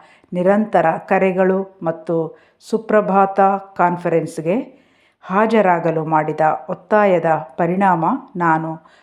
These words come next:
ಕಾರ್ಯಕ್ರಮಗಳು ಮತ್ತು ತರಗತಿಗಳಲ್ಲಿ ಭಾಗವಹಿಸಲು ಪ್ರಾರಂಭಿಸಿದೆ. ಆಗ ನನ್ನೊಳಗೆ ಕೂಡಲೇ ಒಂದು ಸಕಾರಾತ್ಮಕ ಬದಲಾವಣೆ ಸಂಭವಿಸುತ್ತಿರುವುದನ್ನು ಗಮನಿಸಿದೆ. ನನ್ನ ಪತಿಯು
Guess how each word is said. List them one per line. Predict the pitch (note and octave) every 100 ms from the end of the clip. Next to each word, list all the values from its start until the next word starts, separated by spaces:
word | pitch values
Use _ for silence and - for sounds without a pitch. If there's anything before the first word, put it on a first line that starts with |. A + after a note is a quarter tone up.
| _
ಕಾರ್ಯಕ್ರಮಗಳು | - G#3 G#3+ G#3+ G#3+ G#3 F#3+ G3+ G#3
ಮತ್ತು | E3+ D#3 - D#3
ತರಗತಿಗಳಲ್ಲಿ | D3+ F3 F3+ G3 G3+ F3 F3 D#3 D3+ D3+ D3+ - _ _ -
ಭಾಗವಹಿಸಲು | D#3 F3+ F#3+ F#3 E3+ E3+ D#3 G#3
ಪ್ರಾರಂಭಿಸಿದೆ. | B3 - _ - D3+ D3+ D3+ D3+ - D3+ D#3+ D#3 F3 _ _ _ _ _ _ _ -
ಆಗ | F#3+ F#3 G3 D4 A#3
ನನ್ನೊಳಗೆ | E3+ E3+ E3 E3 F3+ D#4
ಕೂಡಲೇ | - - F3 E3+ F3 A#3+
ಒಂದು | A#3 F3 D#3 D#3 D3+
ಸಕಾರಾತ್ಮಕ | - E3 E3+ G#3 G3 D#3 - D#3+ - D3+ D3
ಬದಲಾವಣೆ | D#3 E3 F#3 F3+ D#3 D#3 D3+ D#3+ _ _ _
ಸಂಭವಿಸುತ್ತಿರುವುದನ್ನು | _ - F#3+ F#3+ G3+ G3+ G3+ G3+ F#3+ E3+ E3 D#3 D3+ G#3
ಗಮನಿಸಿದೆ. | D4+ E3+ D#3+ D#3+ D#3+ D3 D#3 D3 C#3+ E3+ _ _ _ _ _ _ _ F3
ನನ್ನ | E3+ E3+
ಪತಿಯು | E3 F3 F3 F#3 G#3